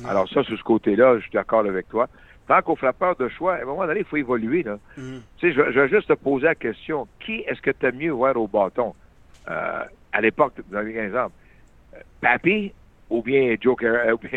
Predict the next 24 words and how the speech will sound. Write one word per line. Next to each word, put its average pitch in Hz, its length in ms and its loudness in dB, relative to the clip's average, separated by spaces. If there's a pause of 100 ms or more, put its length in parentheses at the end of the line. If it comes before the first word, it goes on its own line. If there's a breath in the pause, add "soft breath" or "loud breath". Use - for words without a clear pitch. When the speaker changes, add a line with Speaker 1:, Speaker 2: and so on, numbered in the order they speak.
(140)
Speaker 2:
je 101 60 -10
vais 101 60 -10
donner 107 140 -6
Speaker 1:
C'est 113 80 -6
parce - 120 0
que 113 60 0
Speaker 2:
Joker. - 20 -4
Speaker 1:
ça 196 180 2
amène 214 280 -2
le 156 80 -2
coup, 175 200 -12 (120)
le, - 60 -4
le, 139 600 -6
le 143 60 -6
sacrifice, 147 720 -8
ça 143 260 -2
l'amène 156 360 -2
la 160 120 -6
double 143 200 -8
substitution, 135 840 -10
ça 143 160 2
Speaker 2:
Oui, 156 100 6
mais, 156 100 6
Speaker 1:
l'amène 160 140 -6